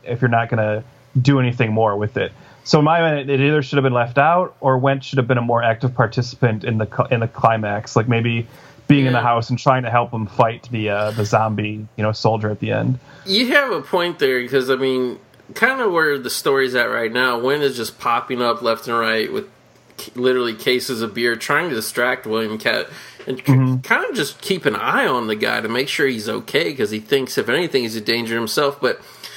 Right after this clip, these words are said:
Speaker 2: once, uh, George Wynn actually saw that there was legit shit going on in this house, you think he would have convinced him. Like, now he knows it's the house. It's not just the guy who's crazy.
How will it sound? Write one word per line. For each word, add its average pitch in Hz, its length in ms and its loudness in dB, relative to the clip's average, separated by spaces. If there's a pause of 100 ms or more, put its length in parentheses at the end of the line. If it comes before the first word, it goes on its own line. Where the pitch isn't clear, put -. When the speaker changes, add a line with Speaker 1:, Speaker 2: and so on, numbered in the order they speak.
(220)
Speaker 2:
once, 196 480 0
uh, 147 240 2
George 147 320 0
Wynn 143 180 2
actually 135 380 -2
saw 127 440 0
that 131 200 -2
there 123 140 2
was 117 360 -2
legit 113 460 -2
shit 120 360 0
going 117 260 -2
on 117 180 0
in 127 80 -2
this 113 180 -4
house, 120 260 0
you 131 80 -6
think - 280 -2
he 202 100 -4
would 170 140 0
have 123 160 2 (180)
convinced 147 400 0
him. 139 80 0
Like, 117 160 0
now 170 220 4
he 208 80 2
knows 143 240 2
it's 113 120 -8
the 113 100 -2
house. 113 340 2
It's 104 100 -4
not 120 240 2
just 117 160 -6
the - 80 -4
guy 120 300 2
who's 131 180 -6
crazy. 156 400 -2